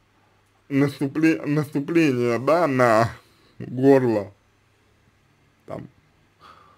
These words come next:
кому-то, да, кому-то. То есть вы либо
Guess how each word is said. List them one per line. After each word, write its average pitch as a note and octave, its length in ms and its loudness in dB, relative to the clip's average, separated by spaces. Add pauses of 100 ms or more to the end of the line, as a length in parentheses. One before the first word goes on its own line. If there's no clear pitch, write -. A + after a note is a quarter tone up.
(640)
кому-то, C#3+ 500 0 (640)
да, - 360 -12 (400)
кому-то. A2 380 -8 (1120)
То A#2+ 100 -10
есть G2+ 220 -8
вы A#2 160 -4
либо A2 360 -4